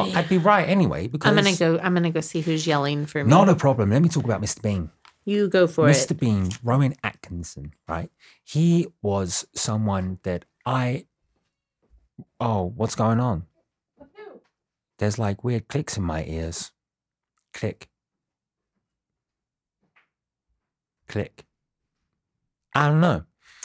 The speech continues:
Speaker 2: But here I am alone talking about Mister Bean. I'm not, hmm, not very good at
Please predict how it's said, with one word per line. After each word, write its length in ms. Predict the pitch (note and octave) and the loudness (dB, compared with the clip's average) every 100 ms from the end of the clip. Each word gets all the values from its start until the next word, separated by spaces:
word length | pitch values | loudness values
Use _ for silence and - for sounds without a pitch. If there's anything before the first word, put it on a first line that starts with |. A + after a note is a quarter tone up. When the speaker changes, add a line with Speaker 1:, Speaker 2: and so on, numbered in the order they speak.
| - _ _ - | -20 _ _ -4
Speaker 2:
But 260 | G2+ - _ | -2 -4 _
here 280 | - B2+ A#2 | -6 -2 -2
I 140 | A#2 | 0
am 180 | G#2+ G#2 | 0 0
alone 280 | G2+ G2+ G#2 | -2 -2 -4
talking 320 | G#2+ G2+ F#2 | -4 -6 -4
about 280 | F2 F2 E2+ | -4 -4 -6
Mister 300 | E2+ - E2 | -8 -8 -6
Bean. 380 | F#2 F2 D#2+ D#2 _ - - _ | -4 -4 -6 -10 _ -20 -20 _
I'm 80 | C#3+ | 0
not, 180 | D#3 - _ _ _ _ _ _ _ _ _ | 0 -2 _ _ _ _ _ _ _ _ _
hmm, 400 | E2 D#2 D#2 D#2 D2 - _ | -6 -4 -2 -4 -6 -14 _
not 220 | F2 E2 | -8 -6
very 180 | C#2+ D2 | -4 -6
good 240 | D2+ E2+ D#2+ | -4 -4 -4
at 160 | D#2 | -6